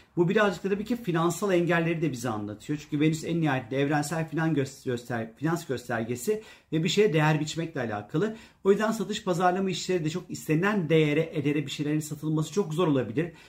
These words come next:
pazartesi, salı günleri. Özellikle finansal açıdan Aslan'ın temsil ettiği işte borsa, şans oyunları, işte, e, riskli yatırımları temsil eden noktada bazı limitler, engeller, sorunlar ister istemez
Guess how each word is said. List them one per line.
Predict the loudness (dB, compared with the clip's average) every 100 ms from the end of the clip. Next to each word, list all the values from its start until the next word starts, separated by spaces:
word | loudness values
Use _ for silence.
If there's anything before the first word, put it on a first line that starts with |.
| _ -2
pazartesi, | 2 2 0 -10 -10
salı | -8 -6
günleri. | -4 0 0 -2 -8 -20 _ 0
Özellikle | 2 2 2 -2
finansal | 0 2 2 0 -4 -4
açıdan | -6 -4 0 0 -2
Aslan'ın | -6 -2 -2 -2
temsil | -2 -4 -4
ettiği | -4 -2 0 0
işte | 0 -4 0
borsa, | 2 2 0 -6 -6
şans | -2 -2 -2 0
oyunları, | 2 2 0 0 -4 -10 -20 -20 -10
işte, | -6 2 2 0 -4
e, | 0 2 2 0 -2 0
riskli | 0 0 0 -2
yatırımları | 0 2 4 2
temsil | 2 -2 0
eden | 0 2 2
noktada | 0 0 2 0 -2 -14 -20 -2
bazı | 4 4 2 0
limitler, | 2 2 2 0 -2 -2 0
engeller, | 0 2 2 2 2 -2
sorunlar | -2 0 0 0
ister | -4 0 0
istemez | 0 -2 0 -2